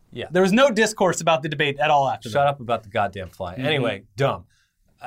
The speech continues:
Speaker 1: and a complete distraction from the corrupt and irresponsible shit that's going on in politics at the moment,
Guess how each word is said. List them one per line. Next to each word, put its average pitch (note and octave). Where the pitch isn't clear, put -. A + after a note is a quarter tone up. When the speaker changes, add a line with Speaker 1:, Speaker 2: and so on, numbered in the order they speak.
Speaker 1:
and C#3+
a -
complete C3
distraction A2+
from G2+
the G2
corrupt C#3+
and G#2+
irresponsible C3+
shit A#2+
that's F2+
going B2
on B2
in A#2+
politics A#2
at F#2+
the F#2
moment, F2+